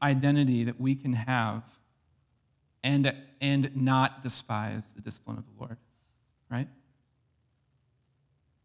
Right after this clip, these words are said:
So our response today, you're in one of three camps. This is where I'm gonna tell you you're in one of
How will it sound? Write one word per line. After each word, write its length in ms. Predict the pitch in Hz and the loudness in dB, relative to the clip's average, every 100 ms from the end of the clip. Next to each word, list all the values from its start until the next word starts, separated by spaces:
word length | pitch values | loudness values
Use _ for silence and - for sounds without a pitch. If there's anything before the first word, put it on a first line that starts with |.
| _ _ _ _ _ _ _ _ _ _ _ _ _ _ _ _ _ _ _ _ _ _ _ _ _ _ _ _ - | _ _ _ _ _ _ _ _ _ _ _ _ _ _ _ _ _ _ _ _ _ _ _ _ _ _ _ _ -8
So 160 | 110 - - | -8 -6 -2
our 80 | 135 | 0
response 580 | 135 - 143 147 135 | 0 2 4 4 2
today, 340 | 135 120 117 113 - | -2 -2 -2 -6 -4
you're 160 | 143 | 0
in 180 | 151 151 | 2 2
one 160 | 165 196 | 4 2
of 120 | - | 0
three 240 | - 165 | -2 -2
camps. 520 | 160 131 113 - - - _ _ _ - | 0 -2 -4 -8 -14 -16 _ _ _ -16
This 120 | 135 | -8
is 140 | 123 | -4
where 140 | 127 123 | 0 0
I'm 100 | 117 | 0
gonna 160 | 113 | -2
tell 220 | 110 120 | -6 -6
you 220 | 117 113 110 _ _ _ _ 113 | -4 -4 -6 _ _ _ _ -12
you're 140 | 110 | -8
in 160 | 113 113 | -6 -4
one 140 | 113 | -4
of 80 | 110 | -6